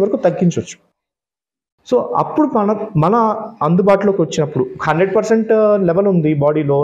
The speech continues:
నెగటివిటీ, దాన్ని కనీసం ఒక సిక్స్టీ పర్సెంట్ కైనా మనం తీసుకురాగలిగితే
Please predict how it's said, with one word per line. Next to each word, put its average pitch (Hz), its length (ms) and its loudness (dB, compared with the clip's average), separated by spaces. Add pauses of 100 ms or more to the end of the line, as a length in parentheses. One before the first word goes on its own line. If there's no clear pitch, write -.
నెగటివిటీ, 139 440 -2 (460)
దాన్ని 226 200 0
కనీసం 254 300 0
ఒక 226 160 -2
సిక్స్టీ 240 300 -4
పర్సెంట్ 247 260 -2
కైనా 240 200 0
మనం 214 180 0
తీసుకురాగలిగితే 180 520 -2